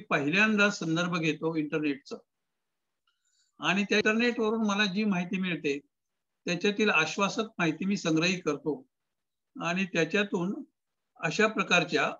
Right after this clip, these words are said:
<clears throat> अशा प्रकारच्या, अं,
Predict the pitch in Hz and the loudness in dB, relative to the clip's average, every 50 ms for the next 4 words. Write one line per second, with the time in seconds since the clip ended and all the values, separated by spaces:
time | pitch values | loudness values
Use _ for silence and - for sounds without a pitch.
0 | _ - - - - - - - _ _ _ _ _ _ _ _ _ _ _ _ | _ -2 0 0 0 -2 -4 -10 _ _ _ _ _ _ _ _ _ _ _ _
1 | _ _ _ _ - 160 156 - 202 202 - 196 190 202 185 180 175 - 165 151 | _ _ _ _ -6 -4 -2 0 0 0 0 0 2 2 2 2 2 2 0 0
2 | 156 - - - - - - - - - - _ _ _ _ _ _ _ _ _ | 0 -2 -6 -12 -12 -10 -10 -10 -12 -14 -18 _ _ _ _ _ _ _ _ _
3 | _ _ _ _ _ _ _ _ - 165 160 160 165 165 165 160 160 160 160 165 | _ _ _ _ _ _ _ _ -8 -4 -4 -2 -2 0 0 0 0 -2 -2 -4
4 | - | -6